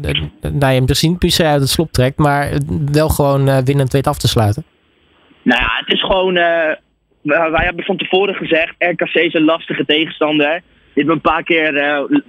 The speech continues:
Speaker 2: van goede ploegen toch, eh, het heel lastig gemaakt, maar ook een paar keer wel gewoon verloren. Dus ja, ik vond R K C sowieso een lastig in te schatten tegenstander.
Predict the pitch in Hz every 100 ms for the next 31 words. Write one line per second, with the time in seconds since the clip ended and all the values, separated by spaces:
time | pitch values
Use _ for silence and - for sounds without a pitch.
0 | - 147 - 196 175 - 190 175 165 175
1 | 160 160 151 151 127 127 170 175 160 165
2 | 160 - 143 139 139 135 143 135 143 147
3 | 147 135 139 151 143 123 127 - - -
4 | - 151 135 135 131 139 147 - - 143
5 | 127 156 156 190 175 - 170 175 160 175
6 | 165 165 156 160 156 151 165 - - 151
7 | - 165 160 143 151 151 - 151 147 143